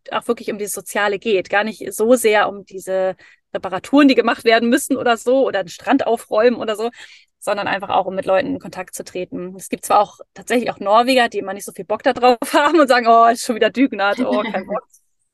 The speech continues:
Speaker 1: Ähm, aber <laughs> eigentlich stehen die da auch drauf, die Norweger, ja, Dügnat. Man kann sich tatsächlich in der Schu-, ich weiß nicht, Schule weiß ich nicht, aber im Kindergarten kann man sich freikaufen, wenn man keinen Bock hat. Dann bezahlt man fünfzig Euro.
Speaker 2: <laughs>
Speaker 1: Also, <laughs> fünfhundert Kronen, dann brauchst du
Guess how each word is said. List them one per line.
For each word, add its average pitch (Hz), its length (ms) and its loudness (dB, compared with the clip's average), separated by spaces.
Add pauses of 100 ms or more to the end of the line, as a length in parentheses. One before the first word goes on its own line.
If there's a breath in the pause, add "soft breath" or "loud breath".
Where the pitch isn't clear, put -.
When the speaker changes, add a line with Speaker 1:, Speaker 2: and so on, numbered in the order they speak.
Speaker 1:
Ähm, 226 640 -2 (320 loud breath)
aber 202 420 2
<laughs> 285 640 0 (340 loud breath)
eigentlich 220 340 -4
stehen 208 200 -8
die 196 80 -6
da 185 100 -4
auch 170 100 -8
drauf, 180 280 -6
die 190 100 -16
Norweger, 180 360 -4
ja, - 120 -4
Dügnat. - 300 -8
Man 220 100 -2
kann 269 220 2
sich 294 140 -4
tatsächlich 247 420 -2
in 214 80 -10
der 208 80 -6
Schu-, - 260 -6
ich 233 100 -8
weiß 247 120 0
nicht, 240 120 -8
Schule 294 280 -6
weiß 277 180 -4
ich 302 80 -16
nicht, 381 220 -10 (640 loud breath)
aber 214 200 0
im 208 60 -10
Kindergarten 262 480 0
kann 233 140 -6
man 226 100 -4
sich - 160 -12
freikaufen, 196 540 -2
wenn 185 80 -8
man 190 100 -6
keinen 185 160 -12
Bock 196 220 -6
hat. 180 220 -6
Dann 175 80 -12
bezahlt 208 320 -2
man 214 120 -6
fünfzig 233 380 -2
Euro. 269 380 2
Speaker 2:
<laughs> 392 520 -2
Speaker 1:
Also, 339 220 2
<laughs> - 1080 -6
fünfhundert 285 500 4
Kronen, 330 400 4
dann 247 80 4
brauchst 240 240 2
du 226 140 -12